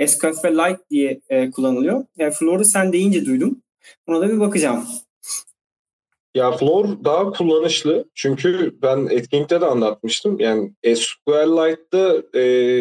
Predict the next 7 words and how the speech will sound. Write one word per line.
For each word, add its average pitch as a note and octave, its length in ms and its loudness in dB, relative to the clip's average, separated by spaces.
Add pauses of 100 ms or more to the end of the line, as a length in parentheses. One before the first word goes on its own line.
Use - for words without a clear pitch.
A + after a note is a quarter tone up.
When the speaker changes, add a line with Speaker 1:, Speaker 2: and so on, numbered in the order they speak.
(180)
Speaker 2:
query D#3+ 280 0
çalıştırma D#3 680 0
olayı, C#3 500 0 (400)
e, A2 360 2
beni C3 160 0
çok - 260 -2
kasıyor. - 500 -2